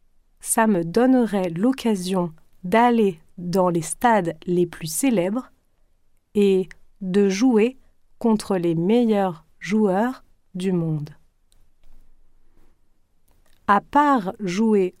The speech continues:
au basket, je vais à la piscine avec ma mère tous les mercredis soirs,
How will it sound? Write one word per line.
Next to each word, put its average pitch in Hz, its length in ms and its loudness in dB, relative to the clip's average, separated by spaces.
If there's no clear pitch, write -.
au 180 120 0
basket, 185 720 -6
je 190 180 -2
vais 226 400 0
à 185 120 -4
la 175 140 -4
piscine 196 680 -4
avec 277 400 2
ma 180 160 0
mère 170 480 -6
tous 311 160 2
les 226 140 4
mercredis 214 580 0
soirs, 156 580 -6